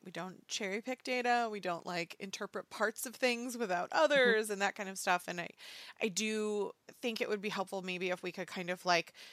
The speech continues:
Speaker 1: take all of that now and ap-, how do we apply it to our,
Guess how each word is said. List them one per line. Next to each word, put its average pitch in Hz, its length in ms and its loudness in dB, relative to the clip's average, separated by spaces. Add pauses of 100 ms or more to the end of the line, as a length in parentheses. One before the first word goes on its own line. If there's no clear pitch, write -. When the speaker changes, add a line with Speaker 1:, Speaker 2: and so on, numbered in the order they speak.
(220)
Speaker 1:
take - 360 -2
all 190 200 4
of 180 100 -4
that 165 300 4
now 160 560 -2 (120)
and 156 600 -6 (1300)
ap-, 196 80 -8 (300)
how 220 180 0
do 208 80 0
we 208 180 -2
apply 175 360 2
it 175 180 0
to 165 580 -2 (580)
our, 117 460 0